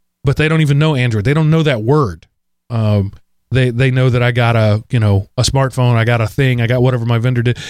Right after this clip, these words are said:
They don't necessarily know the word Android. In fact, I talk to people who run Android phones on a regular basis,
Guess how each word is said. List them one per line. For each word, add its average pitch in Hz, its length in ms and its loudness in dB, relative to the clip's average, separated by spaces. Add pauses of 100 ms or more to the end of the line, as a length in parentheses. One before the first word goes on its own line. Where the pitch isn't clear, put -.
(140)
They 156 140 0
don't 160 200 -2
necessarily 165 600 0
know 147 160 2
the 135 80 0
word 127 300 2 (320)
Android. 147 420 0
In 104 40 -8
fact, 151 200 -2
I 143 80 0
talk 170 240 -2
to - 100 -2
people 135 400 0
who 156 160 4
run 175 240 0
Android 165 400 0
phones 190 320 2
on 135 100 0
a 127 60 2
regular 175 380 0
basis, 156 480 -2